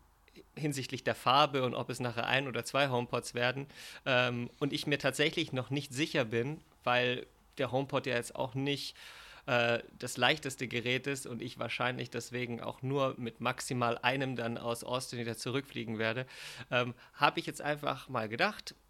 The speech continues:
ich frage einfach mal, ähm, via Twitter, in welcher Farbe ich mir den HomePod kaufen soll. Und, ähm, ihr beide, ihr hattet ja dann auch direkt geantwortet und da kam dann, ähm,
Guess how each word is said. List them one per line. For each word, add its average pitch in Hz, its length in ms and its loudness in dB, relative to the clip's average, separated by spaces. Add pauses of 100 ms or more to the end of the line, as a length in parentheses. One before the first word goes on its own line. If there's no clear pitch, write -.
(220)
ich 151 500 0 (460)
frage 131 500 6
einfach 113 380 -2
mal, 123 480 2
ähm, 113 520 0 (540)
via 123 280 2
Twitter, 185 540 2 (520)
in 131 160 -4
welcher 160 220 2
Farbe 156 320 6
ich 143 160 -2
mir 143 120 -2
den 143 140 -4
HomePod 120 360 -2
kaufen 110 320 -2
soll. 101 240 -4 (540)
Und, 127 480 2
ähm, 117 580 0 (1120)
ihr 156 160 2
beide, 135 260 8
ihr 139 140 4
hattet 135 180 -4
ja 123 160 2
dann 117 140 0
auch 117 100 0
direkt 123 300 0
geantwortet 151 720 0
und 117 280 -4
da 120 120 0
kam 120 300 0
dann, 113 360 0
ähm, 107 560 -4